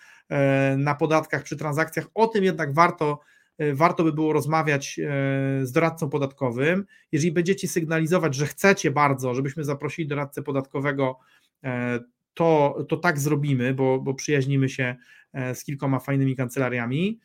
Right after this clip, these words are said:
E, niektóre mają bardzo hardkorowe podejście do optymalizacji, niektóre mają bardzo zdroworozsądkowe, więc i takie, i takie, e, i o takich, i o takich możemy porozmawiać. Natomiast też trzeba pamiętać o tym, że, e, informacje,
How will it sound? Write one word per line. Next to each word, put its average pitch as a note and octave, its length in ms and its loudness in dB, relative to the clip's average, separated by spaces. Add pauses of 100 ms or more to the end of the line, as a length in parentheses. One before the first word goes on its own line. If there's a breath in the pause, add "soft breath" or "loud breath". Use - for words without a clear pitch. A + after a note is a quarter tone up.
(320 soft breath)
E, C3 300 -4
niektóre D#3 320 2
mają C#3+ 180 2
bardzo D3+ 240 4
hardkorowe D#3+ 540 2
podejście F#3 460 0
do F3 60 2
optymalizacji, E3+ 640 -2
niektóre E3+ 260 -2
mają D#3+ 200 2
bardzo D3 280 0
zdroworozsądkowe, C#3 920 0
więc C3+ 180 -2
i D3 100 -10
takie, D#3+ 340 2
i C3+ 100 -2
takie, D#3 420 2 (400 soft breath)
e, C3 560 -4
i E3+ 160 0
o C#3+ 80 2
takich, D3 260 -6
i D3+ 40 -2
o - 20 0
takich D3 240 -4
możemy C#3+ 240 -2
porozmawiać. D#3 480 -2
Natomiast E3+ 340 -2
też F#3+ 100 2
trzeba F3 220 0
pamiętać E3 380 -2
o C#3+ 80 0
tym, F#3 340 2 (440 soft breath)
że, D#3+ 580 4 (240)
e, D3+ 260 -4
informacje, D#3+ 1120 2